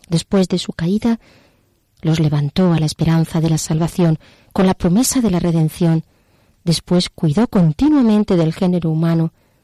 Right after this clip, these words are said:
para dar la vida eterna a todos los que buscan la salvación con la perseverancia en buenas obras. Al llegar el momento, llamó a Abraham para hacerlo padre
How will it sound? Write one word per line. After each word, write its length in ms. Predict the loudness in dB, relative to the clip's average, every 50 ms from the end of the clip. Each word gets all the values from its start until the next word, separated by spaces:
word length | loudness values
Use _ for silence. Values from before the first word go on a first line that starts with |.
| _ _ _ _
para 160 | -4 -2 0 0
dar 240 | 0 0 0 0
la 80 | 0 2
vida 240 | 2 2 2 0 0
eterna 380 | 0 0 0 0 0 0 -2
a 40 | -2
todos 300 | -2 -2 -2 -2 -2 -2
los 200 | -2 -4 -4 -6
que 180 | -6 -6 -6 -4
buscan 460 | -4 -4 -4 -6 -6 -6 -4 -4 -2
la 80 | -4 -4
salvación 600 | -4 -4 -4 -2 -2 -4 -2 -2 0 0 0 -2 -6 -12 _ _ _ _ _ _
con 160 | -6 -4 -4
la 80 | -4
perseverancia 840 | -4 -4 -6 -6 -6 -4 -2 -2 0 0 0 0 -2 -2 -6 -6 -4
en 120 | -4 -4
buenas 320 | -2 -2 -4 -4 -4 -4 -4
obras. 400 | -4 -4 -4 -6 -6 -8 -12 _ _ _ _ _ _ _ _ _ _ _ _ _ _ _
Al 140 | -2 0 2
llegar 220 | 2 2 4 4 4
el 80 | 4
momento, 560 | 4 4 4 4 4 2 2 0 -2 -6 -6 -10 _ _ _ _ _ _
llamó 260 | 0 2 2 2 2
a 60 | 2
Abraham 420 | 2 2 2 2 2 2 0 0 -2 -6 _ _ _ _ _ _
para 160 | -2 -2 -2
hacerlo 580 | 0 0 0 0 2 0 0 2 0 0 -2 -4 _ _ _ _ _ _ _ _ _ _ _ _ _ _ _ _ _
padre 500 | 0 2 2 2 0 0 -2 -2 -4 -4